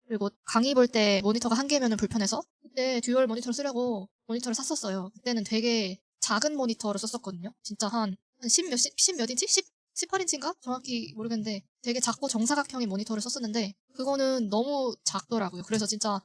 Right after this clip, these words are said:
한 삼 개월 그거를 쓰다가 다시 되팔고, 그 다음에, 아, 삼, 그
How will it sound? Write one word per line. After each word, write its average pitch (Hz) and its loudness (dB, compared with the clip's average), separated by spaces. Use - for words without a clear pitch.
한 262 -4
삼 320 -4
개월 285 4
그거를 214 -4
쓰다가 240 -2
다시 196 -2
되팔고, 220 0
그 240 -4
다음에, 214 0
아, 214 -4
삼, 294 -2
그 220 2